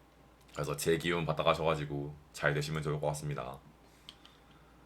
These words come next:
그래서 항상 많은 관심 부탁드리고, 구독과 좋아요 또한 부탁드립니다. 감사합니다.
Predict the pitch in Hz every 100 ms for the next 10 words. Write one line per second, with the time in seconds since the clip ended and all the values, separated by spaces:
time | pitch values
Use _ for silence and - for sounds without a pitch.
0 | - - - - - - 78 90 87 87
1 | 80 78 78 76 78 67 67 87 120 -
2 | 80 76 78 73 69 71 78 76 73 -
3 | 71 65 62 64 - 69 69 73 73 71
4 | 67